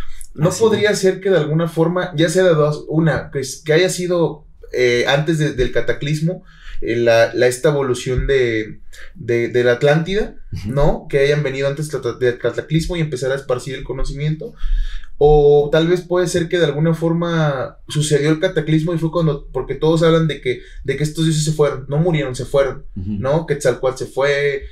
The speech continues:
Speaker 1: eh, pues así van desapareciendo. ¿No crees que, que tal vez haya sido como que el momento del cataclismo de, "Hey, nuestra civilización se está perdiendo, entonces hay que regresar"? Pero ya habían construido sus propios avances, no sé.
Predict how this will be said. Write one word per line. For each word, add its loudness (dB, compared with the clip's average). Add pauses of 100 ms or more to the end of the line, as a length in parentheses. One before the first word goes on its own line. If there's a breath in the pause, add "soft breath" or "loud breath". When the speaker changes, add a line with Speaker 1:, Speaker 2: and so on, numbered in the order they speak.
(160 loud breath)
Speaker 1:
eh, -2
pues -6
así -4
van 4
desapareciendo. -4
¿No -4
crees -2
que, -2
que -8
tal 0
vez -2
haya 0
sido -6
como -2
que -4
el -4
momento -4
del -4
cataclismo -8 (360 loud breath)
de, 2
"Hey, -4
nuestra -6
civilización -6
se -6
está -4
perdiendo, 0
entonces -4
hay -8
que -2
regresar"? 0 (520 soft breath)
Pero 2
ya 4
habían 2
construido -2
sus 0
propios 2
avances, -4
no -8
sé. -6